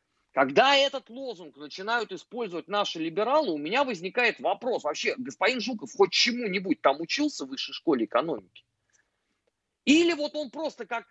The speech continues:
волнистый попугайчик, вот он задолбил какие-то слова, и он может их повторять бездумно абсолютно.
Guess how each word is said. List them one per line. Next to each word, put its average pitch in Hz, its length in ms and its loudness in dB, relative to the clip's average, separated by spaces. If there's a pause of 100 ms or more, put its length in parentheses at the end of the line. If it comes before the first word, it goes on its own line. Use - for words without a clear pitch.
(340)
волнистый 185 880 -4
попугайчик, 214 680 0
вот 170 140 -10
он 233 180 -6
задолбил 269 680 0
какие-то 220 460 -6
слова, 208 560 0
и 127 80 -8
он 285 280 -4
может 302 300 -6
их - 160 -8
повторять 233 680 2
бездумно 180 640 -4
абсолютно. 160 640 0